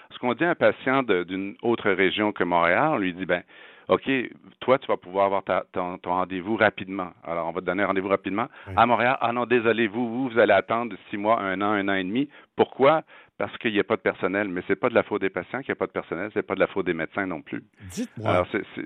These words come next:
Speaker 1: c'est, on, on pénalise des gens alors que c'est pas de leur
Speaker 2: Je
Speaker 1: faute du
Speaker 2: comprends,
Speaker 1: tout,
Speaker 2: je
Speaker 1: hein.
Speaker 2: comprends. Mais dites-moi, il y a quelque chose qui est fondamental là-dedans et je pense que ça a toujours été mal expliqué.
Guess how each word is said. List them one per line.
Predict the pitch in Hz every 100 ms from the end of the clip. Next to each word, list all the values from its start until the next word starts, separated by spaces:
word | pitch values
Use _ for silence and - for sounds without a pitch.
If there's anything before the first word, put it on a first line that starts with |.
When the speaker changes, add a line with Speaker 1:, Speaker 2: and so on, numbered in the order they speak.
| -
Speaker 1:
c'est, | - 76 73
on, | 104 123 123
on |
pénalise | 117 127 120 117 147
des | 110 101 95
gens | 120 170
alors | 104 104 -
que | 95
c'est | 95
pas | 107
de | 87
leur | 78
Speaker 2:
Je |
Speaker 1:
faute | 123
du | -
Speaker 2:
comprends, | 156 117 -
Speaker 1:
tout, |
Speaker 2:
je | 95
Speaker 1:
hein. | 143
Speaker 2:
comprends. | 147 - -
Mais | 135
dites-moi, | 113 - - 107 98 _ -
il |
y |
a | 185
quelque | 262 -
chose | 302 294 214 - _ _ _ _
qui | - 165
est |
fondamental | - 196 156 139 120 104 160
là-dedans | 127 117 110 147
et | 120
je | 113
pense | 113 165
que | -
ça | 120 107
a |
toujours | - 123 147
été | 117 127
mal | 113 127 110
expliqué. | 95 - 117 90 113 101